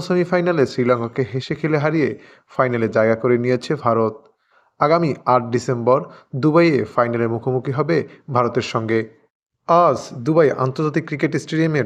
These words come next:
টস ভাগ্য এসেছিল বাংলাদেশ অধিনায়ক আজিজুল হাকিম তামিমের পক্ষে। টস জিতে তামিম প্রথমে ফিল্ডিংয়ের সিদ্ধান্ত নেন, আর তার এই সিদ্ধান্তকে দারুণভাবে কাজে লাগান টাইগার বোলাররা।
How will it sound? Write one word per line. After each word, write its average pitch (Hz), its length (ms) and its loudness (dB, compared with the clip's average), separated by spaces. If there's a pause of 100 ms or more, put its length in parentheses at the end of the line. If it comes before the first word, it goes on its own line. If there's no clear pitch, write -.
টস 127 240 4
ভাগ্য 127 320 -2
এসেছিল 135 380 0
বাংলাদেশ 120 440 0
অধিনায়ক 123 460 0 (240)
আজিজুল 120 400 0
হাকিম 123 360 -4
তামিমের 120 480 -2
পক্ষে। 110 320 -4 (640)
টস 151 200 4 (100)
জিতে 147 280 0 (260)
তামিম 120 320 0
প্রথমে 127 360 -4 (340)
ফিল্ডিংয়ের 120 480 0
সিদ্ধান্ত 127 300 -2
নেন, 110 260 -4 (760)
আর 147 160 2 (120)
তার 117 200 4 (120)
এই 131 180 0
সিদ্ধান্তকে 143 500 0
দারুণভাবে 120 540 0
কাজে 120 240 0
লাগান 120 280 0 (380)
টাইগার 165 360 2
বোলাররা। 113 460 2